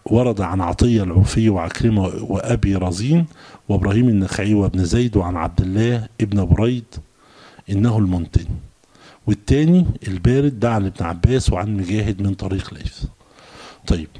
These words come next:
السؤال اللي بعد كده في الآية أربعة،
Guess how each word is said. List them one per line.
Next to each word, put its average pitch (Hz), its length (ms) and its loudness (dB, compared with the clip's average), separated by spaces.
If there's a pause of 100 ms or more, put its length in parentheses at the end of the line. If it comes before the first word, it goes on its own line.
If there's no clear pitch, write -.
(420)
السؤال 147 300 2
اللي 151 160 2
بعد 101 220 -2
كده 123 280 0 (1300)
في - 100 -6
الآية 107 200 -2
أربعة، 107 420 0